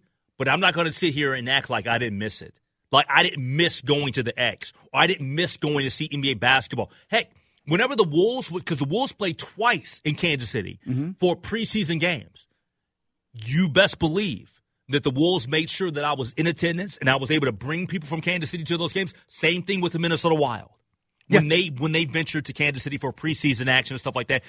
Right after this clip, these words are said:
Speaker 1: it just, it's just different. It hits different.
Speaker 2: You, you, when you're around it, you're kinda like, "Okay, this is cool. I know I can go to it anytime that I want." But then when you're not around it, you're like, "Man, I, I really wish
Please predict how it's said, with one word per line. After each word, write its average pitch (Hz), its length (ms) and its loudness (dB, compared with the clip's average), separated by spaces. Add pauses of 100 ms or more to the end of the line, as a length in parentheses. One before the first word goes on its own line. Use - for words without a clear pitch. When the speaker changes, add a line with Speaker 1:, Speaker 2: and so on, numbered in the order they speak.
(140)
Speaker 1:
it 180 80 -2
just, 226 240 -2 (160)
it's 185 160 0
just 139 160 -4
different. 147 340 2
It 135 80 -2
hits 202 260 2
different. - 360 -10
Speaker 2:
You, 214 160 8
you, 185 420 2
when 202 260 6
you're 202 140 8
around 165 560 4
it, - 300 -2 (1040)
you're 196 100 0
kinda 262 160 2
like, 233 140 6
"Okay, 269 240 2
this 233 200 0
is 277 80 -6
cool. 240 480 4
I 208 140 8
know 240 180 6
I 240 100 8
can 214 140 -2
go 226 140 8
to 220 160 2
it 202 80 6
anytime 190 380 2
that 170 120 6
I 147 60 6
want." 180 380 0 (960)
But 196 180 4
then 226 140 8
when 220 120 4
you're 190 120 6
not 196 180 6
around 196 280 6
it, 165 40 0
you're 165 100 2
like, 139 120 0
"Man, 147 360 0 (160)
I, 175 120 4 (180)
I 175 80 4
really 175 260 4
wish 165 320 0